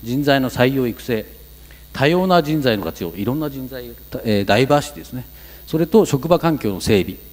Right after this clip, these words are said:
研修とか、あー、昇進とかです。さらに多様な働き方、これもダイバーシティにつながると思います。この四つの、お-、視点からですね、えー、働きやすい会社、あー、アンケート調査をいたしまして、えー、十月に、えー、昨年は十月に発表しました。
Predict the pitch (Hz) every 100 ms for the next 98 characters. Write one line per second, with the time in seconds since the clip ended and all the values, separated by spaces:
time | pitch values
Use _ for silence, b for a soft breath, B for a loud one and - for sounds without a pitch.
0 | - - 120 123 - 113 107 101 78 -
1 | 101 92 113 101 95 82 - - - B
2 | B B B B 196 190 208 175 127 143
3 | 170 131 139 143 143 123 - - 156 175
4 | 170 160 165 160 113 98 101 101 95 98
5 | - - B B B B B - 180 196
6 | 208 208 240 202 101 - - 123 107 -
7 | 117 101 85 87 - 117 - - 113 101
8 | - 131 127 127 107 120 95 80 - -
9 | - 104 101 95 131 139 175 165 170 123
10 | 95 87 98 95 - 190 175 B B B
11 | B - 131 123 120 110 117 117 113 156
12 | 104 - 127 123 104 120 117 151 170 123
13 | 123 127 117 - - - 104 -